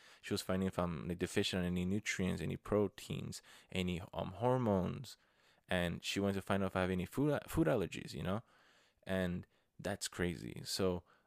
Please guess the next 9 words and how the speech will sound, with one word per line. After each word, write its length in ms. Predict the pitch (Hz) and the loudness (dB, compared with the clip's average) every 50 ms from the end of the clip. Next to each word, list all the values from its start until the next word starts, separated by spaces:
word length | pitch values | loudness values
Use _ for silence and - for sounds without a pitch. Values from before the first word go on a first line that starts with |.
| _ _ - | _ _ 0
I 300 | 107 135 151 165 165 151 | 0 2 2 2 0 0
never 340 | 123 104 104 110 107 110 98 | 2 2 2 4 4 2 0
thought 340 | - - 101 98 92 - - | 2 4 4 4 4 4 2
I 100 | - 92 | 0 2
was 240 | 90 90 90 90 87 | 2 2 0 0 -2
allergic 440 | - - 87 90 90 90 95 92 - | -2 -2 0 0 0 0 0 -4 -4
to 120 | - 85 | -4 -4
any 180 | - 90 90 87 | -2 -2 -2 -2
foods, 520 | - - - 127 147 151 147 - - - | -4 0 2 2 2 2 0 -2 -6 -8